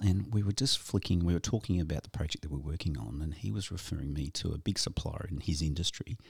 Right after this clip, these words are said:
And the name of the business, and it just struck me straight away, Statewide Refrigeration. Now, without knowing anything about that supplier, I've got a fairly good idea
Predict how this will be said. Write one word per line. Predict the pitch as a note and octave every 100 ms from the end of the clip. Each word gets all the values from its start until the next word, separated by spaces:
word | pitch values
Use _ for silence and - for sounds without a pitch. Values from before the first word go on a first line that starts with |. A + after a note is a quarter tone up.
| - - - - -
And | G2 G2
the |
name | F#2+ B2 D3
of | C#3
the |
business, | - D#2+ D#2 D2+
and | G2
it | A2
just | B2+
struck | - - -
me | E2
straight | - D#2 C#2+
away, | E2+ - - - _ _ _ _
Statewide | - - - G2 G#2+ - F2 E2+ D#2 D#2 D#2+
Refrigeration. | E2 - - - - - - - - _ _ _ _ _ _ _ _ -
Now, | B2 A#2+
without | A#2+ D#3 -
knowing | G#2 F2 F2 A2+
anything | B2+ A2
about | E2 -
that | D#2+
supplier, | - G2+ F#2
I've | F3
got | D#3+
a |
fairly | C#3 - A#2+ B2+ F#2+
good | F#2
idea | E2+ E2 D#2+ E2+ - -